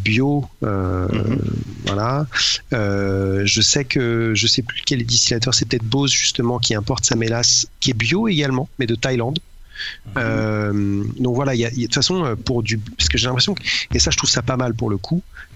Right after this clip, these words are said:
Speaker 1: euh, les destillateurs qui se disent, « Je vais faire du rhum »,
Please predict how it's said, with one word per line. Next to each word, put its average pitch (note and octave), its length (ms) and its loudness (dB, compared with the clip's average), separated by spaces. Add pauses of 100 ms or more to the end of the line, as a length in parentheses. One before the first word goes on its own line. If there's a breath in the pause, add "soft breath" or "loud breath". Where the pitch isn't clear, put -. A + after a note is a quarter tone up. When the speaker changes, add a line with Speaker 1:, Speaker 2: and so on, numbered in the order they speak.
Speaker 1:
euh, G2+ 440 0
les G2+ 120 0
destillateurs A2 680 0
qui B2 280 2
se - 180 2
disent, « B2 480 2 (180)
Je - 140 -2
vais A2 40 -2
faire B2 180 0
du A2 120 0
rhum », C#3 380 0